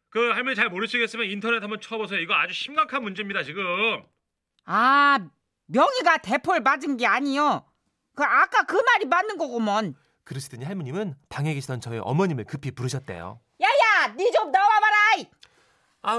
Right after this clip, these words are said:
Speaker 3: 왜요?
Speaker 2: 너 저 손바닥 전화기 좀 꺼내봐봐봐.
Speaker 3: 아니, 갑자기 스마트폰은 왜?
Speaker 2: 아니, 너 저기 맨날 거기서 이거 치고 저거 치고 하자니요. 그거 이 짝서 얼른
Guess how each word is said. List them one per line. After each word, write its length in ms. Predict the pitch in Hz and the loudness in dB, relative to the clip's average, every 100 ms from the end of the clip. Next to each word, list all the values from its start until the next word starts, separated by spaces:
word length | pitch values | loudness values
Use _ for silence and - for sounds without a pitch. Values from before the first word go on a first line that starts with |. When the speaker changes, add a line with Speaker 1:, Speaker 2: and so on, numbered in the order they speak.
| 233 | -2
Speaker 3:
왜요? 1040 | 214 247 247 240 233 247 262 214 151 180 233 - _ _ _ _ _ | 0 2 4 4 2 2 4 2 -2 -6 -12 -20 _ _ _ _ _
Speaker 2:
너 180 | 330 302 | 2 2
저 160 | 311 | 2
손바닥 500 | 269 - 523 415 247 | 0 -2 -2 0 -2
전화기 380 | - 320 302 214 | -4 -2 -2 -4
좀 120 | 190 160 | -12 -10
꺼내봐봐봐. 1000 | - 320 214 - - 139 185 175 151 170 _ _ _ | -4 -4 -4 -10 -20 -12 -6 -6 -6 -10 _ _ _
Speaker 3:
아니, 180 | 190 220 | -10 -10
갑자기 360 | 156 - 226 | -10 -8 -8
스마트폰은 600 | 220 269 269 - - 190 156 | -8 -6 -6 -6 -8 -8 -4
왜? 760 | 160 143 135 160 135 127 156 170 | -4 -2 -4 -4 -6 -10 -16 -6
Speaker 2:
아니, 340 | 202 240 175 | -2 -2 -2
너 160 | 269 247 | -2 -2
저기 380 | - 240 190 | -2 -6 -4
맨날 520 | 208 254 254 240 202 190 _ _ | -4 -2 -2 -2 -2 -6 _ _
거기서 360 | - 262 277 208 | -4 -2 -2 -6
이거 320 | 160 196 415 | -6 -6 -4
치고 280 | 370 - 226 | -4 -4 -6
저거 280 | - 240 311 | -4 -4 -4
치고 220 | - 196 | -4 -6
하자니요. 520 | 175 214 233 170 135 120 _ _ _ | -8 -4 -4 -4 -8 -12 _ _ _
그거 300 | - 320 302 | -4 0 0
이 180 | 214 285 | 0 -2
짝서 360 | 427 - 262 202 | -2 -2 -2 -2
얼른 300 | 247 240 | -2 -4